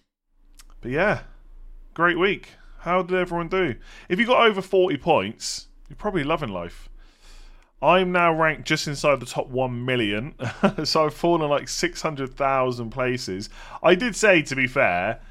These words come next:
on my team selection videos early on, that overall rank can change very quickly this early on in the season. And so the fact you can drop this much means you can,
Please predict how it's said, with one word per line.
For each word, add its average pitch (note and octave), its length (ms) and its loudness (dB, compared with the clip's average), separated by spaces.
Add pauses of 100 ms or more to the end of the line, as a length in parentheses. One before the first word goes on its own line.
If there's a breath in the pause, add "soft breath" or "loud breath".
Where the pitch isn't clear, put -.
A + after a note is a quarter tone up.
(400 soft breath)
on B2+ 140 -8
my B2+ 100 -2
team C3+ 240 -4
selection B2 340 -4
videos G#2 380 -6
early A2+ 380 -2
on, G2 360 -4 (540 soft breath)
that B2+ 540 2 (300)
overall E3+ 400 6
rank C#3+ 240 4
can B2 120 -6
change B2 360 0
very D#3 760 -2
quickly G2 720 -4
this A#2 240 -8
early A#2 260 -2
on A2+ 100 -6
in A2+ 60 -10
the A2+ 120 -10
season. A#2+ 560 -4 (340 loud breath)
And C3 80 -10
so E3 140 0
the E3+ 40 2
fact G#3+ 240 2
you F#3 120 -6
can C#3+ 160 -6
drop C3+ 340 -2
this A2 220 -8
much G2+ 280 -8
means A2+ 200 -4
you A#2 40 -4
can, A2 320 -8